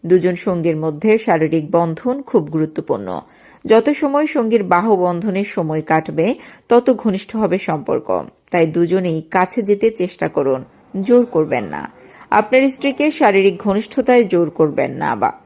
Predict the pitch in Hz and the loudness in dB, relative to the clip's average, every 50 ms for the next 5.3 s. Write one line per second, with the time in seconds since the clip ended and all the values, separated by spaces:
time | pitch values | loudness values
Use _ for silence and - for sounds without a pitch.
0 | _ _ - 175 165 160 170 226 - - - - - - _ - - 269 269 285 | _ _ -2 0 2 4 4 2 0 -4 -14 -20 -20 -20 _ -2 0 2 2 2
1 | 285 - 285 269 - 311 269 269 - 247 220 220 - 208 202 160 143 147 135 - | 2 -2 -4 -4 -2 -4 -4 0 2 2 2 2 2 0 0 2 2 2 2 2
2 | 127 127 113 90 90 90 - - - - - 180 180 180 165 - 185 185 170 170 | -2 -2 -2 -6 -6 -6 -6 -10 -10 -2 -2 0 0 0 -2 0 0 0 0 0
3 | 170 170 170 - - 220 220 247 240 233 220 196 156 - 202 - - 180 175 190 | -2 -2 -4 -4 -4 -2 2 2 2 2 2 0 2 0 0 0 0 -2 0 0
4 | 175 156 165 165 160 - 165 - 208 175 156 156 170 175 170 - 208 202 170 160 | 2 2 0 0 0 -2 -2 0 0 0 2 2 0 0 2 0 0 2 2 2
5 | 139 127 131 131 127 123 | 2 0 -4 -4 -4 -6